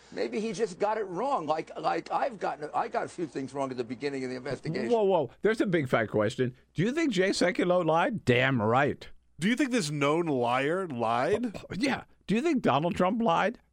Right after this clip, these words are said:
Speaker 2: Absolutely. Do you think Sarah Huckabee Sanders lied? Yes. Do you think Jay Sekulow lied? Of course he did. Donald Trump lied. They all lie. Ru-, Rudy Giuliani lied.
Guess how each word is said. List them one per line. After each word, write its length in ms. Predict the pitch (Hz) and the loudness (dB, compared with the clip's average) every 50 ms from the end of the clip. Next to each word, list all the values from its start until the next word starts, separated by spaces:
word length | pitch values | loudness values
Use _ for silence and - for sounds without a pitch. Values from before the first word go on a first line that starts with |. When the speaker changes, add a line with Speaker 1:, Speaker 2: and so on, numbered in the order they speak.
| _ _ _ _ _ - | _ _ _ _ _ 2
Speaker 2:
Absolutely. 1040 | 285 285 254 - - - 143 127 127 123 131 175 262 320 - 127 101 80 - - - - | 2 2 0 0 0 0 2 2 2 2 2 2 0 2 2 2 0 0 -2 -4 -4 -2
Do 60 | 202 | 0
you 80 | 247 269 | 0 2
think 180 | 294 302 262 | 0 0 0
Sarah 260 | - - 254 170 170 170 | 0 0 2 2 2 2
Huckabee 280 | 180 180 180 180 185 | 0 0 0 0 0
Sanders 320 | - 180 185 196 202 - - | 2 0 0 0 -2 0 0
lied? 240 | 190 196 220 233 - _ | 0 0 0 -4 -8 _
Yes. 720 | - 127 143 170 175 - 311 320 294 233 - - - - - _ _ _ _ | -4 -2 0 2 2 2 2 2 2 0 -2 -6 -10 -16 -20 _ _ _ _
Do 120 | - 139 - - - | 2 2 2 4 4
you 140 | 339 339 - | 4 4 2
think 520 | - - 180 165 - - 160 156 - - - _ - - - - - | 2 0 -2 0 0 -2 -2 -2 -4 -8 -10 _ -20 -20 -20 -6 0
Jay 200 | - 143 147 165 | 2 2 2 2
Sekulow 600 | - - - 180 - - 311 190 185 185 185 180 | 2 2 2 2 2 0 0 2 2 2 2 2
lied? 300 | 185 196 202 262 262 - - _ - | 2 2 2 0 -2 -6 -8 _ -4
Of 180 | 330 262 - - | -2 -2 -2 -4
course 440 | - - - 349 359 370 330 - - | -6 -2 0 0 0 0 0 0 0
he 100 | 311 139 | 0 2
did. 360 | 113 117 101 80 73 - - - _ _ _ _ _ _ _ _ _ _ _ - | 2 2 0 0 -2 -6 -8 -14 _ _ _ _ _ _ _ _ _ _ _ 2
Donald 340 | 165 175 196 202 208 202 | 2 2 2 2 -2 -2
Trump 320 | - - 220 208 247 233 - | 0 2 2 2 2 0 0
lied. 440 | 143 120 98 85 80 80 82 82 - _ _ _ | 0 0 0 0 0 -2 -4 -6 -10 _ _ _
They 140 | 277 302 - - | 0 0 2 2
all 320 | - 339 349 330 320 302 240 | 2 4 4 4 2 2 2
lie. 400 | 131 107 92 82 76 69 71 - _ _ _ _ _ | 2 2 2 0 -2 -4 -8 -10 _ _ _ _ _
Ru-, 280 | - 127 139 160 180 - - | 2 2 4 2 0 -4 -6
Rudy 460 | 98 90 110 147 156 160 165 160 131 | -2 0 2 2 2 2 2 0 0
Giuliani 580 | 117 127 143 139 135 135 131 131 131 123 113 98 | 2 2 2 2 2 2 2 2 2 2 0 0
lied. 160 | 85 80 | 0 -2